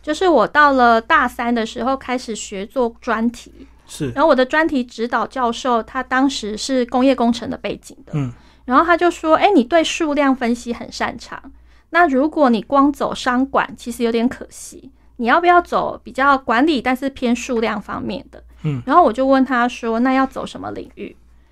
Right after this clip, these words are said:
Speaker 1: 他就说，“啊，工业工程。”
Speaker 2: 哦。
Speaker 1: 然后我就说，“那工业工程台大有吗？”然后他就说，他建议我去念清大。
Speaker 2: 是。
Speaker 1: 因为清大是工业工程的第一把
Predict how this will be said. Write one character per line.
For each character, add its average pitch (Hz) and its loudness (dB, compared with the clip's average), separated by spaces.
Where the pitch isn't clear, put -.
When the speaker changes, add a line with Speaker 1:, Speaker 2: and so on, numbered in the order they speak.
Speaker 1:
他 233 -10
就 247 -2
说 226 -2
，“啊， 233 -12
工 220 -4
业 240 -2
工 208 -4
程。” - -12
Speaker 2:
哦。 156 2
Speaker 1:
然 160 6
后 370 4
我 285 4
就 320 2
说 349 -2
，“那 415 0
工 392 2
业 415 2
工 370 2
程 240 0
台 233 -6
大 330 4
有 151 -4
吗？” - -12
然 285 -2
后 - -2
他 330 -2
就 330 0
说， 285 4
他 285 2
建 294 2
议 277 6
我 214 2
去 - -2
念 240 2
清 214 -8
大。 - -10
Speaker 2:
是。 - -8
Speaker 1:
因 277 -2
为 320 2
清 285 -2
大 277 0
是 269 -2
工 254 0
业 262 2
工 240 0
程 247 -4
的 - -6
第 233 -6
一 233 -2
把 - -10